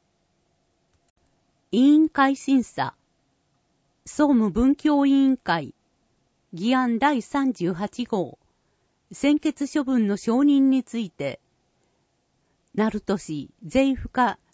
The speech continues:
徴収条例等の一部改正について、地方税法などの改正に伴い、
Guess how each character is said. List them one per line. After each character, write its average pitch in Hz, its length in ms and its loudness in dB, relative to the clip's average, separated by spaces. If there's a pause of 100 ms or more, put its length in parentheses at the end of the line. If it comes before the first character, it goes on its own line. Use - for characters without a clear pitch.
(120)
徴 269 240 0
収 269 340 0
条 247 280 0
例 180 260 0
等 240 260 -2
の 156 200 -2
一 165 200 -4
部 254 140 -4
改 240 240 0
正 247 260 0
に 226 160 0
つ - 140 -8
い 190 100 -6
て、 147 280 -8 (1300)
地 226 140 -4
方 285 260 2
税 302 240 2
法 233 260 0
な 220 180 0
ど 233 120 0
の 165 160 0
改 254 280 0
正 262 240 0
に 247 140 2
伴 214 460 -2
い、 170 120 -6